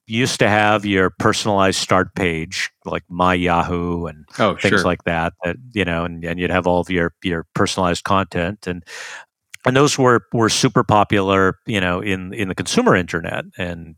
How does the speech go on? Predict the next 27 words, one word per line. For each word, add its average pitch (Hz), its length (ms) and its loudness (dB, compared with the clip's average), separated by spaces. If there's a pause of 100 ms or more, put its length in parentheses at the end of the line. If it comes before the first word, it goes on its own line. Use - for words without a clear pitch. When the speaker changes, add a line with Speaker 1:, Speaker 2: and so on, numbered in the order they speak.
Speaker 1:
Yahoo 90 460 0
had 87 160 -2
their 87 160 -2
site 87 440 -2
and 87 120 -6
Excite 85 520 -4
and 85 360 -12
Infoseek 82 640 -8
and 87 100 -4
all - 200 -8
of 90 80 -12
those 90 280 -10 (140)
companies 85 540 -6
that, - 160 -10 (580)
well, 87 160 -4
I 87 40 0
guess 87 200 -2
Yahoo's 85 340 -4
still - 260 -8
around, 92 400 -12 (100)
but, 87 200 -2 (120)
<laughs> - 140 -2
uh, 120 120 2 (520)
Speaker 2:
Barely. 95 380 0 (300)
Speaker 1:
Yeah, 139 120 4
exactly. 110 800 0
Um, 113 460 2